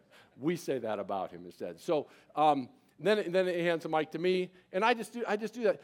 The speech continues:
The mic gets two more people down, and I went to myself, "Oh my goodness, Eric. You just missed an opportunity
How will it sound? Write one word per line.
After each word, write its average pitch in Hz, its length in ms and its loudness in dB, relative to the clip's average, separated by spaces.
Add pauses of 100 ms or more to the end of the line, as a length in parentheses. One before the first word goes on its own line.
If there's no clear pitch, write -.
(140)
The 175 80 0
mic 220 240 4
gets 220 180 0
two 247 160 -2
more 233 160 2
people 208 300 -4
down, 196 220 2
and 190 80 0
I 185 80 4
went 180 200 -2
to 175 80 -6
myself, 160 400 -2 (320)
"Oh 151 220 -2
my 151 180 0
goodness, 120 460 -8
Eric. 95 340 -14 (1700)
You 143 200 -10
just 147 180 -8
missed 139 300 -8
an 123 100 -8
opportunity 101 720 -12